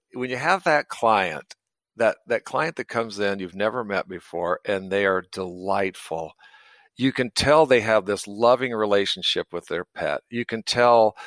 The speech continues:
that bond is so strong, and they, they trust you, that they, they appreciate you and they trust you. And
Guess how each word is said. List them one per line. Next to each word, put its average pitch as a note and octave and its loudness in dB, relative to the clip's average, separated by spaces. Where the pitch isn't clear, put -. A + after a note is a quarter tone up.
that A#2 0
bond A2 4
is G2+ -8
so A2 -2
strong, F#2+ 0
and A2+ 0
they, A#2 2
they A#2 2
trust - 0
you, D2+ -10
that G2 -6
they, G2 2
they G2 -6
appreciate G#2 0
you F2+ -6
and F#2 -12
they F2+ -8
trust - 0
you. D2+ -8
And F#2+ -4